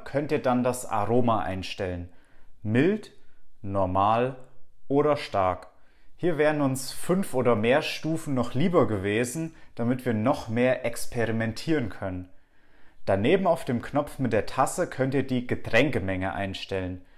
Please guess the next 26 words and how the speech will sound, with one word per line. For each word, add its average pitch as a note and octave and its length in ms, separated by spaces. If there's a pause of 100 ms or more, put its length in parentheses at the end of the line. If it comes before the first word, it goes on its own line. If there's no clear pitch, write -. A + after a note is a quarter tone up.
(580)
Es - 220
gibt F3 200
auch C#3+ 160
hier E3 220
wieder D#3 220
drei A#2 340
Stufen. G#2 640 (560)
Klein, A#2+ 580 (640)
normal F#2+ 720 (580)
und E3 280
groß. - 580 (640)
Beim A2 200
Espresso D#3+ 680
sind A#2+ 300
das - 320
dreißig, A#2+ 800 (360)
vierzig - 920 (300)
oder E3+ 300
siebzig - 640
Milliliter. G2 640 (200)
Eine B2+ 240
genaue B2+ 360
Milliliterangabe D#3+ 1040
gibt's - 260
allerdings A#2+ 580
nicht. - 460